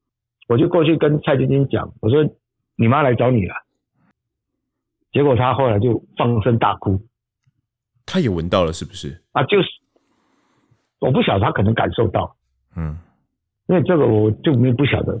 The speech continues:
Speaker 2: 对。
Speaker 1: 反正她那个时候就彻底崩溃。就是那一次她讲了实话，以后就没有再讲。
Speaker 2: 她那时候讲了什么？
Speaker 1: 就是她讲的是说，她先在她家附近打电-，用公共电话打给她母亲，说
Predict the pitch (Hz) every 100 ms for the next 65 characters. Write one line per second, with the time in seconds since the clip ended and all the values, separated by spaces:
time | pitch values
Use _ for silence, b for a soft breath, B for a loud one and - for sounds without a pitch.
0 | - 107 131 185 180 190 185 139 170 147
1 | 143 170 113 98 135 135 143 98 - _
2 | _ _ _ _ 208 180 185 170 165 170
3 | 107 - - 156 135 110 107 - 120 131
4 | 92 _ _ _ _ 120 151 143 131 127
5 | 117 98 87 - _ - 147 - - 147
6 | 123 113 104 113 90 - 101 85 85 -
7 | 58 - _ _ _ _ _ _ - 247
8 | 226 226 175 - _ - - - 131 98
9 | 107 120 160 143 151 147 - _ _ _
10 | _ - 190 185 180 180 175 180 151 143
11 | 151 147 156 123 143 113 104 107 156 147
12 | 127 - 160 160 160 156 156 143 123 127
13 | 110 110 127 90 85 - 113 117 139